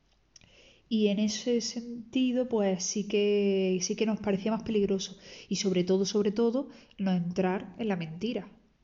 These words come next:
Bueno, esto es una opción personal y entiendo que en muchas situaciones, muchas familias, hacen falta mentiras para poder seguir adelante, pero es que en nuestro caso no hace falta porque, eh, yo qué sé, me refiero, por ejemplo, a casos de adopción y demás, y de acogimiento y,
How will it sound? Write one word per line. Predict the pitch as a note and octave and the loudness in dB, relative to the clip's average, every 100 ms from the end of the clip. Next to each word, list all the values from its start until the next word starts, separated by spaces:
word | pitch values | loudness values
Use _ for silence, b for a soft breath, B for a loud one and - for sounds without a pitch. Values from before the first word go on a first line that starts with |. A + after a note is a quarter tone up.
| _ _ _ _ - | _ _ _ _ -12
Bueno, | F3+ F#3+ | -6 -4
esto | F3+ F#3+ | -2 -2
es | |
una | F3+ F#3 | 0 -2
opción | F3+ G3+ F3+ | -2 -2 -2
personal | F#3+ G3 G#3+ A#3 | -4 -4 -2 -2
y | G3+ F#3 | -2 -2
entiendo | F3 - F#3 F#3+ | -2 0 0 0
que | G3+ | -2
en | F#3+ | -2
muchas | G3 G3 F#3+ | -4 -4 -6
situaciones, | G3 F#3+ - A#3 G#3 | -4 -6 -6 -6 -6
muchas | F#3 F#3 | -6 -8
familias, | G3 G3+ A3 B3+ - B B B B - | -4 -2 -2 -4 -6 B B B B -16
hacen | - - G3+ | -10 -4 -2
falta | F#3+ G3 G3 | 0 -2 0
mentiras | G3 F#3+ G#3+ A3+ B3 | -4 -2 -2 -2 -2
para | A#3 G3 | -2 0
poder | F#3+ F#3 F3+ - | 0 0 -2 -8
seguir | - G3 F#3+ | -2 0 2
adelante, | F3+ G#3 A#3 F#3+ | 0 0 -2 -2
pero | F#3+ | -2
es | F3+ | -4
que | |
en | F#3+ | -4
nuestro | G3 G3+ | -4 -4
caso | G3+ G3 A#3 | -8 -6 -4
no | A#3 | -4
hace | A#3 | -6
falta | - A#3+ A#3 | -6 -6 -4
porque, | F#3 F#3 F#3 F3 F3 B B B B - | -4 -4 -2 -4 -4 B B B B -6
eh, | G3 F3+ F#3 | -2 -2 -2
yo | G3 | 0
qué | G3+ G#3+ | 0 0
sé, | F#3 | -2
me | |
refiero, | F#3+ F3 G#3 | -2 0 0
por | G#3 | 0
ejemplo, | - G3+ A#3 | -2 -2 -2
a | |
casos | G#3+ F#3+ | -2 -2
de | F#3+ | 0
adopción | F3 D#3+ - - B3 D4+ C#4 B3+ | 0 -2 -6 -2 0 0 -2 -2
y | A3+ | -2
demás, | F#3+ F3+ C4 B3+ | -2 -2 -2 -2
y | |
de | A#3 | -2
acogimiento | A3+ F#3 F3+ E3+ A#3+ C4+ B3+ G#3+ G#3+ | -4 -8 -8 -4 -4 -4 -4 0 2
y, | G#3 G3 F#3+ F#3 F3+ F3+ | 2 0 0 -2 -2 -6